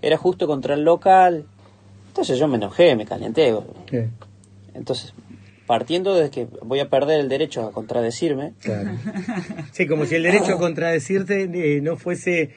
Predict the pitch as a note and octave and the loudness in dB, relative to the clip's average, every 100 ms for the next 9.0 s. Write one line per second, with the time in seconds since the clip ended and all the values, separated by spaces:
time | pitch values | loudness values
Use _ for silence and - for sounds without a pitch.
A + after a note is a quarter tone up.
0 | _ _ D3+ D3 D3+ E3+ F#3+ D3+ C#3+ A3 | _ _ -4 -2 -2 -4 -2 0 2 6
1 | C4 C4+ - D4 B3 F#3+ - D#3+ D#3+ D#3 | 6 4 2 2 0 -2 -4 -2 -2 0
2 | D#3 C3+ A#2+ A#2+ C3 C3 A#2+ D3 B2 B2+ | 0 -2 -4 -6 -4 -4 -4 -4 -2 -4
3 | G3 B3 A3+ G3+ A#3+ A3+ G3 G#3+ F#3 E3+ | -2 -2 -2 0 0 0 -2 -2 -2 -6
4 | D3+ D3+ D#3 D3 C4+ C4 - _ E3 E3 | -4 -4 -4 -2 -4 -4 -14 _ -6 -4
5 | F#3 A3 B3+ A3+ C#4+ C#4+ G#3 E3+ G3+ F#3+ | -4 -2 2 4 6 4 4 2 0 -2
6 | - - - E4 E3+ G3 D#4+ F4+ G#3+ D3 | -4 0 4 4 4 0 2 2 2 2
7 | - A2+ D3 B3+ F#3+ - A#2+ A#2 _ _ | -4 -6 0 0 0 -2 -6 -8 _ _
8 | - - - C3 D3 C#3+ - - - - | -20 -20 -12 -6 -4 -4 -2 -2 -2 -10